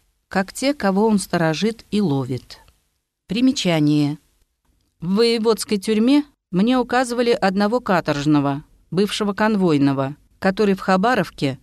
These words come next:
помог бродягам бежать и сам бежал с ними. Летом тысяча восемьсот девяностого года в Рыковской тюрьме содержалась женщина свободного состояния,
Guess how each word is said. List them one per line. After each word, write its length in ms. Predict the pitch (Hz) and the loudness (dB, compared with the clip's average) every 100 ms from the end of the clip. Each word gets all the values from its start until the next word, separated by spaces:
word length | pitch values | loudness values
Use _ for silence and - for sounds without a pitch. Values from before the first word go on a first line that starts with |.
| - | -4
помог 380 | 185 214 277 202 | 0 2 2 0
бродягам 580 | 202 185 214 220 202 | 0 2 0 2 0
бежать 500 | 170 170 180 233 240 - - | 0 0 0 -2 -4 -12 -8
и 80 | |
сам 320 | 247 175 156 147 | -4 0 2 2
бежал 400 | 156 160 156 160 | 0 0 0 -2
с 120 | - | -2
ними. 440 | 165 156 147 143 - _ _ _ _ _ _ - | 2 4 4 2 -4 _ _ _ _ _ _ -2
Летом 400 | 185 220 208 190 | 0 2 0 0
тысяча 400 | 214 - - 190 | -2 -6 -4 -4
восемьсот 460 | 185 190 185 190 | -2 -2 0 -2
девяностого 600 | 175 180 190 185 - 180 | 0 0 2 0 -2 -4
года 380 | 185 247 240 226 - _ _ _ | -2 -2 -2 -4 -6 _ _ _
в 100 | 165 | -4
Рыковской 460 | 233 247 185 - 185 | -2 -2 -6 -4 -4
тюрьме 480 | 185 170 202 262 - _ | 0 0 2 0 -4 _
содержалась 720 | - - 185 185 185 262 247 | -10 -4 -2 -2 0 0 0
женщина 460 | 180 190 240 - 220 | 0 -2 -2 -2 -4
свободного 580 | 190 185 185 190 175 170 | -2 -2 0 0 0 -2
состояния, 880 | - 156 - 170 214 240 233 226 | -4 -6 -2 0 0 0 0 -4